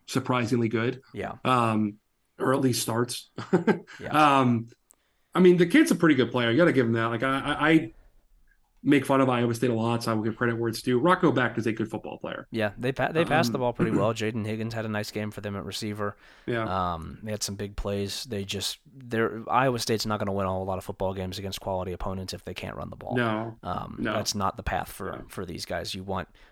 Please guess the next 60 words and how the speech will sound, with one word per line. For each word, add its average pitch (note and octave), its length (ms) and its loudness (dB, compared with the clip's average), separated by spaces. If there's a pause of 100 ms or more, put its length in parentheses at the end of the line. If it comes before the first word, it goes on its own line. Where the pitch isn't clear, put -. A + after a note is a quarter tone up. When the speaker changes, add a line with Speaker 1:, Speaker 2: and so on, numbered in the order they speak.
Speaker 2:
fewer B2 320 -2
Speaker 1:
Yeah. F2+ 80 -4
Speaker 2:
plays, - 320 -6
not G#2+ 220 -2
more. E2+ 340 -8
<laughs> - 400 -6
And A2+ 220 -2
they, F#2+ 160 -2
they, F#2+ 280 -6
I F#2 60 -8
think G2 140 -8
there F#2+ 80 -2
were F2+ 80 -6
just F2 160 -10
too G#2 120 -8
many, F#2 240 -8 (460)
there G2+ 140 2
were C3 60 2
too E3 120 -2
many D#3+ 140 2
plays G#2+ 420 0 (280)
<laughs> - 320 -6
in D3 340 2
this B2 180 -2
game A2 240 -2
for G2+ 160 0
Iowa G2 240 0
State - 260 -8
to F2 80 -8
win. D2 240 -10 (1000)
Speaker 1:
Yeah, C#3+ 300 6
I, D3+ 360 0
I - 20 4
will F#3+ 120 6
say F#3 180 4
for E3+ 120 -2
Texas, D3+ 720 0 (260)
you E3 120 4
mentioned D#3 220 4
C C#3+ 80 4
J C3+ 100 4
Baxter, A#2+ 500 0
really D3+ 340 8
encouraging B2 580 4
for A#2+ 160 0
that. G#2+ 200 -2
Like, A2+ 120 -6
that E3 160 2
was E3+ 160 6
a D3 100 6
back B2 240 2
and B2 120 -2
forth A#2 180 -2
battle A2+ 380 0
early A#2 160 -2
in A#2+ 60 2
the A#2+ 60 0
year B2 120 0
between A#2 360 -4
him A2+ 380 -2